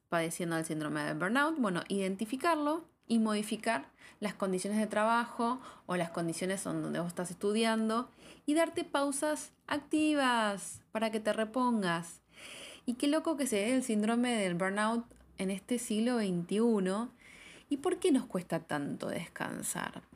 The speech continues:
Yo lo escucho mucho en mis pacientes. "Me da culpa descansar". Y este "me da culpa" viene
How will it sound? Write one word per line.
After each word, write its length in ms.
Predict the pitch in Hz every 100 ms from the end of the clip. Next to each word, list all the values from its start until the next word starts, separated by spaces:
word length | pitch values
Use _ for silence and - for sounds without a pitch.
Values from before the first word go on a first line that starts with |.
| -
Yo 120 | 208
lo 60 | 220
escucho 300 | - 226 226
mucho 220 | 226 226
en 60 |
mis 80 | 208
pacientes. 480 | 208 196 180 175 -
"Me 200 | 202 208
da 220 | 214 214
culpa 440 | 269 285 277 285 254
descansar". 1040 | 185 - - 185 175 165 - 139 - - _ _ _ _ _ _ _ _ -
Y 60 |
este 160 | 349 440
"me 100 | 320
da 200 | 277 277
culpa" 400 | 294 285 285 262
viene 600 | 254 277 269 196 185